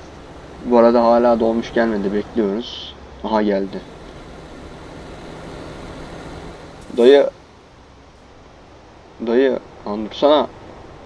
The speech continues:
Lan dolmuş gidiyor. Lan, lan, lan, lan, lan. O, ah, bindik be.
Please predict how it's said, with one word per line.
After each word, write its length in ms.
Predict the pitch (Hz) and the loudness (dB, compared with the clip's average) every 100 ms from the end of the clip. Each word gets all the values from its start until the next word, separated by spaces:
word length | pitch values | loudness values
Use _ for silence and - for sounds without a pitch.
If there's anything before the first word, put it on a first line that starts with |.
| - | -6
Lan 160 | 127 131 | -4 2
dolmuş 340 | 123 139 147 | 2 0 -4
gidiyor. 240 | 151 151 120 - - - - - - - - - - - - - - - - - - - - - - | -4 -4 -4 -8 -20 -20 -20 -20 -20 -20 -20 -20 -20 -20 -20 -20 -20 -20 -20 -20 -20 -20 -20 -16 -6
Lan, 320 | 147 160 160 | -2 -2 -2
lan, 280 | 165 170 175 | -4 -4 -4
lan, 260 | 180 185 190 | -6 -4 -2
lan, 200 | 196 202 | -2 -2
lan. 180 | 208 202 - - - - - - - - - - - - - | -6 -8 -16 -20 -20 -20 -20 -20 -20 -20 -20 -20 -20 -18 -8
O, 200 | 80 107 - - - - | 0 0 0 -10 -20 -2
ah, 360 | 127 127 104 - - 107 | 4 4 4 -2 -12 -2
bindik 400 | 110 107 107 - - 104 | -2 0 -2 -4 -6 -4
be. 340 | 98 92 | -2 -4